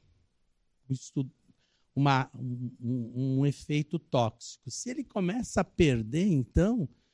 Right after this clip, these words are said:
já é um, um efeito muito importante.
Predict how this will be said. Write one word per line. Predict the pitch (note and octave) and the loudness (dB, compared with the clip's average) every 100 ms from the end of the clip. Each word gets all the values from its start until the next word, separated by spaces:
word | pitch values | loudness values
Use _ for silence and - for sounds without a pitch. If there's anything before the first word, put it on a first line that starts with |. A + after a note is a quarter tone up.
| _ _ _ | _ _ _
já | A2+ D#3 D#3+ | 0 4 6
é | D3+ D#3 | 6 4
um, | F3 F#3+ E3+ C#3 B2+ _ C#3+ | 4 2 -2 -6 -14 _ -4
um | C#3+ D#3+ | 0 2
efeito | D3+ E3 D#3+ E3+ | 0 -2 -2 0
muito | D#3+ D#3 F#3 - | 2 4 4 2
importante. | G#3 G3+ G3+ - C#3+ A#2+ G#2 - | 4 6 6 6 6 6 2 -8